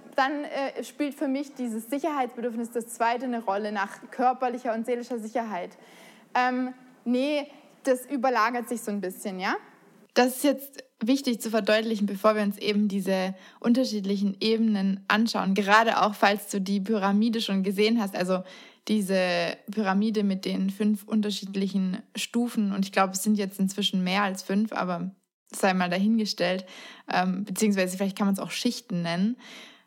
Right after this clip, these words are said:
Speaker 2: Die Pyramide sagt jetzt eben nicht aus, dass die vorangehende Stufe oder Schicht komplett erfüllt sein muss, also die Bedürfnisse, die da drin angeordnet sind, bevor die Bedürfnisse in der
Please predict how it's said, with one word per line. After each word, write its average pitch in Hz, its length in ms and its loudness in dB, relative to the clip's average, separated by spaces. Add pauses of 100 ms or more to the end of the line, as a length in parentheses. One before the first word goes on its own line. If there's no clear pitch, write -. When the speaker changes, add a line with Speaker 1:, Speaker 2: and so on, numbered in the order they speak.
(400)
Speaker 2:
Die 202 180 0 (200)
Pyramide 240 540 4
sagt 214 200 0
jetzt 202 180 -6
eben 202 220 2
nicht 277 300 0
aus, 277 580 -2
dass - 440 -2 (420)
die 220 160 -2
vorangehende 208 800 0
Stufe 208 600 -2 (300)
oder 202 220 0
Schicht - 460 -2
komplett 226 600 0 (100)
erfüllt 233 420 0
sein 185 320 -2
muss, 202 440 -2
also 190 240 -2
die 185 200 -2
Bedürfnisse, 202 720 0
die 185 120 -6
da 185 180 -2
drin 196 240 -4
angeordnet 196 640 0
sind, 214 300 0 (480)
bevor 226 380 4
die 220 160 -4
Bedürfnisse 214 680 -2
in 196 220 0
der 190 340 -2